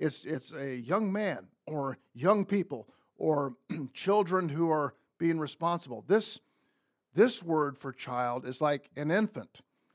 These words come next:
that needs a babysitter. <clears throat> And, and so the instructor is a person who, a servant in this culture, so people would have servants who would take the children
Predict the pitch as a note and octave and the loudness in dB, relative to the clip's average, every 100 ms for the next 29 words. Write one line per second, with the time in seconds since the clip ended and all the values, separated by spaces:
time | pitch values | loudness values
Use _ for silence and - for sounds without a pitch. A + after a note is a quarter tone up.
0 | _ C#3+ E3 E3 D3 E3+ F#3+ E3+ - A#2 | _ -2 0 0 2 2 2 0 -6 -12
1 | F2 - _ - C#3 G#2 - _ _ _ | -14 -18 _ -16 -14 -14 -18 _ _ _
2 | _ _ _ _ - E3 E3 D3+ C3 - | _ _ _ _ -6 0 0 0 -4 -6
3 | D3+ - F3 D#3 D3+ C3+ - G3+ A3+ - | -6 0 2 2 0 -2 -6 -2 -2 -2
4 | C#3+ B2+ C3 D3+ _ - F3+ G3+ A3 - | -10 -8 -6 -8 _ 0 0 2 -2 -2
5 | D3+ C3+ - C3 E3+ C3+ _ _ _ _ | -4 -4 -6 -8 -8 -10 _ _ _ _
6 | _ _ _ _ _ - D3 C#3+ B2 _ | _ _ _ _ _ -8 -6 -6 -8 _
7 | _ _ _ _ _ _ _ - C#3 - | _ _ _ _ _ _ _ -10 -10 -6
8 | F#3 F#3+ D3 C3+ - - A#2 A#2 D3 - | 0 0 0 -4 -10 -12 -10 -8 -10 -10
9 | - E3 D3 - B2+ - C3 A2+ C#3 D3 | -6 -4 -4 -6 -10 -6 -6 -6 -8 -6
10 | D#3+ C#3 C#3 B2+ - - E3+ B2 C3 C3 | -6 -2 -2 -2 -8 -4 -2 -2 -6 -10
11 | - _ _ _ D3+ D3 C#3 C#3 A#2+ - | -18 _ _ _ -2 -2 -2 -4 -6 -14
12 | _ _ _ - - D#3 F#3 - C3+ B2+ | _ _ _ -14 -2 0 0 -4 -16 -8
13 | C#3 C3 B2 - _ _ _ - - F#3+ | -6 -4 -6 -10 _ _ _ -14 -2 2
14 | G3 C#3 C3+ D3+ | 2 0 -6 -6